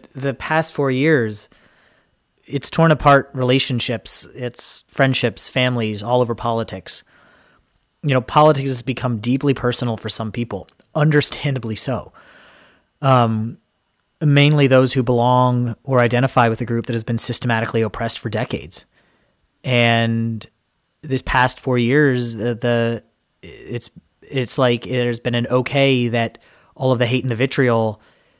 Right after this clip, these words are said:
can come out and there's no recourse to it. And people are angry, and understandably people are angry.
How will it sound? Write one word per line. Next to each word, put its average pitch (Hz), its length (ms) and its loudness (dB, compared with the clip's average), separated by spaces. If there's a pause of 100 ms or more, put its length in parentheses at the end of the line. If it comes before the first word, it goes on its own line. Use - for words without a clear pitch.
(320)
can 120 160 -4
come 123 220 0
out 131 320 6
and 120 100 -6
there's 117 200 -2
no 120 180 2
recourse 117 580 -2
to 101 140 -6
it. - 240 -14 (480)
And 127 160 -4
people 170 260 2
are 151 80 4
angry, 143 440 -2 (100)
and 151 160 -2
understandably 175 720 0
people 113 320 -6
are 85 100 -8
angry. 76 440 -16